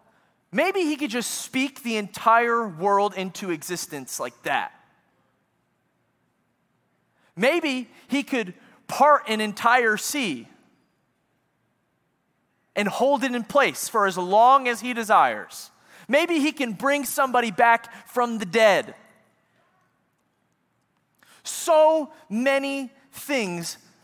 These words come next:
that is unique to the power of God, the God of the universe. There's things that only he can do. The power that he has is so other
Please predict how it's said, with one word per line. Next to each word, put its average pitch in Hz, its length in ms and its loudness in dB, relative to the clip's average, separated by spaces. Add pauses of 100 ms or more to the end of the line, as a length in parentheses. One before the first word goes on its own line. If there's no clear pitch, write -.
(160)
that 220 160 4
is 196 200 -4
unique 226 640 -4 (480)
to 262 140 -6
the 302 80 -2
power 254 580 2
of 214 120 -2
God, 143 440 4 (1040)
the 185 100 -6
God 233 300 6
of 302 80 0
the 294 80 -6
universe. 214 500 -2
There's 226 240 -4 (240)
things 277 260 -4
that 247 100 -4 (120)
only 311 600 2 (300)
he 277 260 -4
can 269 240 -6
do. 233 220 -4
The 185 120 -4
power 330 380 2
that 254 120 -4
he 269 180 -6
has 240 240 2
is 185 100 -10
so 277 400 -2 (100)
other 294 520 2